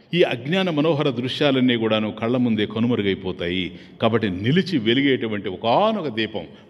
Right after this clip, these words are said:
పరంజ్యోతి భగవంతుడే అనేటువంటి జ్ఞానం వాళ్ళకు పూర్ణంగా ఉంది. ఈ జ్ఞాని గోపిక చూచారా?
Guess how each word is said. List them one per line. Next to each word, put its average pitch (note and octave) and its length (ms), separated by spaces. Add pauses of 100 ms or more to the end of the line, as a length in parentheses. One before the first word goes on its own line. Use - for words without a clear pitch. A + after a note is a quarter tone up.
పరంజ్యోతి G#2+ 640 (280)
భగవంతుడే A#2 640 (160)
అనేటువంటి D3 460
జ్ఞానం B2 500 (200)
వాళ్ళకు B2 200
పూర్ణంగా G3+ 600
ఉంది. B2 300 (440)
ఈ G#2+ 80
జ్ఞాని A#2 480
గోపిక B2+ 320
చూచారా? A#2 600